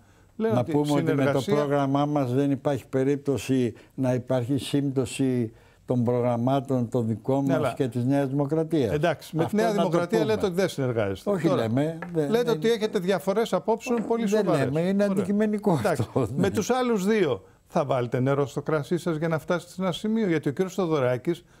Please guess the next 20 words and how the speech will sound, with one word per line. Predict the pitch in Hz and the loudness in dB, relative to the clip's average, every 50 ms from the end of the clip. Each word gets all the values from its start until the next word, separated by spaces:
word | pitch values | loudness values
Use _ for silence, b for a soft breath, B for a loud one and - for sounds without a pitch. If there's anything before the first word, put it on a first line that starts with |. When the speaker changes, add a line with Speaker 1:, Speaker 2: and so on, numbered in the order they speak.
| b b b | b b b
Speaker 1:
λέει, | - 180 190 | -2 -2 0
«Εγώ | 185 208 | 0 0
δεν | 226 208 | 0 0
θα | 220 | -2
αφήσω | 214 196 220 185 160 | -2 -2 -2 -4 -4
την | 160 165 | -2 -2
Ελλ-, | 156 147 147 | -2 0 -2
Ελλάδα | - 147 131 127 127 131 131 127 113 117 | -2 -2 -2 0 0 0 0 0 0 -2
χωρίς | - - 120 110 107 - | -2 -2 -2 -2 -4 -4
κυβέρνηση». | - - 110 107 113 107 104 104 104 104 101 - | -6 -6 -4 -2 -2 -2 -2 -4 -6 -8 -6 -6
Απ' | 175 170 | -6 -4
την | 165 202 | -2 -2
άλλη | 220 226 214 196 208 214 B B B B B B | -2 -2 -2 -2 -4 -6 B B B B B B
μεριά | - 190 165 160 165 233 247 | -2 -2 -2 0 0 -2 0
βάζει | 220 240 247 226 | 0 0 0 0
στο | - - 190 | 0 -2 -2
τραπέζι | 151 160 151 139 - 160 139 127 117 | -2 0 -2 0 0 0 -2 0 0
μερικές | 123 127 123 110 - - 123 107 | 0 0 -2 -2 0 -2 -2 0
διαφωνίες | 104 117 113 107 - 110 107 113 147 185 185 170 | 0 -2 -2 -4 -4 -4 -4 -2 -2 -2 -4 -4
του, | - 214 208 | -4 -6 -6